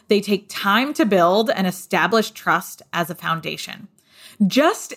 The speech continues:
as we wouldn't ask someone to marry us on the first date,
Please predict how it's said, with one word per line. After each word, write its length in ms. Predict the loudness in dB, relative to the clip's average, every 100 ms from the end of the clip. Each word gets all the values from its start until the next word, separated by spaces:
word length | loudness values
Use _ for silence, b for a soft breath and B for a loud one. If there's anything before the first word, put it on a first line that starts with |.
| 0
as 420 | 2 2 2 -4
we 220 | -4 -2
wouldn't 560 | -4 0 2 2 -2 -2
ask 220 | -2 0
someone 260 | 0 0 -2
to 100 | -2
marry 360 | -2 -2 0
us 220 | 0 -2 0
on 160 | -2
the 80 | -2
first 360 | -4 -6 -6 -4
date, 400 | -2 -4 -8